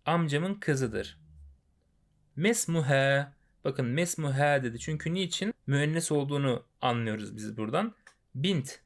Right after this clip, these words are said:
bint olduğu için bintin karşılığı da ha'dır. Damir-i muttasılda arkadaşlar ha kullanılır. Hu kullan-, mesela mesmuhu demedi. Çünkü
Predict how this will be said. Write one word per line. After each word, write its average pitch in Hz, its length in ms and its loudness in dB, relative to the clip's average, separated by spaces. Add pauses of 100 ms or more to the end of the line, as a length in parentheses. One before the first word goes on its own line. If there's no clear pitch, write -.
bint 170 260 -2
olduğu 143 300 0
için 120 300 -4
bintin 156 280 -4
karşılığı 120 520 -2
da 214 260 0 (420)
ha'dır. 131 480 0 (100)
Damir-i 196 400 4
muttasılda 143 640 2
arkadaşlar 113 640 0 (360)
ha 190 260 2
kullanılır. 110 580 -2 (220)
Hu 190 260 2
kullan-, 139 220 -2
mesela 139 280 2
mesmuhu 175 560 2
demedi. 127 300 2
Çünkü 170 460 0